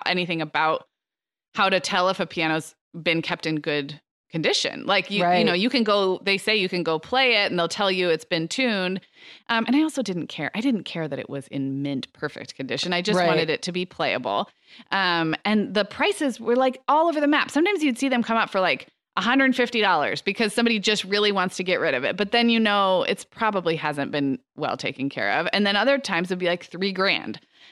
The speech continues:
Speaker 1: And so for probably two and a half, three years, two, two years probably, I just occasionally would look on Craigslist and get really discouraged because I felt like I knew what I wanted,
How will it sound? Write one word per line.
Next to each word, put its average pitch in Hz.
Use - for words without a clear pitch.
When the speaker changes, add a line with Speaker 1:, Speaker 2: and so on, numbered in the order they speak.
Speaker 1:
And 208
so 214
for 233
probably 247
two 226
and 220
a 214
half, 208
three 196
years, 190
two, -
two 269
years 175
probably, 156
I 185
just 190
occasionally 170
would 190
look 185
on 185
Craigslist 160
and 151
get 147
really 170
discouraged 160
because 151
I 156
felt 160
like 151
I 202
knew 233
what 208
I 190
wanted, 165